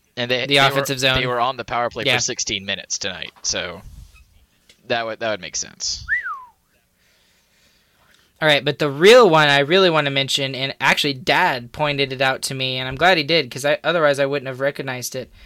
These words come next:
Speaker 2: But the hits today, the hits today, and this kinda goes back to what we were talking about a second ago:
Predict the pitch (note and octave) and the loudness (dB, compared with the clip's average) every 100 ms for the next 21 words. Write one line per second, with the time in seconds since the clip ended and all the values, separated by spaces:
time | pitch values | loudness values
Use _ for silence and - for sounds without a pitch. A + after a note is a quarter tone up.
0 | - - _ - D3+ - _ _ _ _ | -20 -20 _ -4 -4 -4 _ _ _ _
1 | - C#3+ D3 D3 G#3 - - A#3+ C#4 C#4+ | -14 -2 0 2 0 2 2 2 2 0
2 | - - - - - - C#3+ F3+ - F#3 | -10 -20 -20 -20 -18 -4 0 2 0 2
3 | G3+ G#3 E3 E3 - F3 E3 F3+ F3 F3 | 4 4 2 -2 -2 2 2 4 4 4
4 | F3 F3 - D3+ C#3+ D#3 D#3+ F3 E3+ D3 | 6 4 2 -2 0 0 2 0 0 0
5 | D3 C#3+ E3+ D#3 C3+ B2+ | 2 2 -2 -4 -4 -6